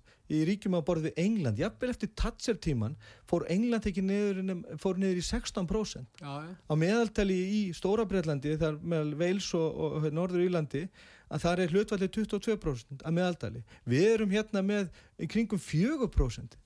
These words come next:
Speaker 1: eftir allt þetta húsnæðist átak undanfarin ár. Þannig að það er, staðan á húsnæðismarkaði þannig að leigjendur hafa enga aðra valkosti og þegar þú hefur enga aðra valkosti þá þurfa stjórnvöld að hafa eftirlit með verðlagningu. Það er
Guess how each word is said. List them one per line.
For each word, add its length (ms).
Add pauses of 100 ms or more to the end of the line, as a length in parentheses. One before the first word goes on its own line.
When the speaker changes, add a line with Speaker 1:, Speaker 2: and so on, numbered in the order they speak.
(240)
Speaker 1:
eftir 320
allt 80
þetta 240
húsnæðist 560
átak 400
undanfarin 480
ár. 80 (400)
Þannig 160
að 140 (840)
það 320
er, 160
staðan 400
á 80
húsnæðismarkaði 720
þannig 380 (800)
að 220 (340)
leigjendur 560
hafa 300
enga 180
aðra 220
valkosti 480 (240)
og 100
þegar 320
þú 140
hefur 400
enga 180
aðra 220
valkosti 480 (240)
þá 160
þurfa 420
stjórnvöld 800 (320)
að 80
hafa 260
eftirlit 400
með 140
verðlagningu. 460 (340)
Það 180
er 140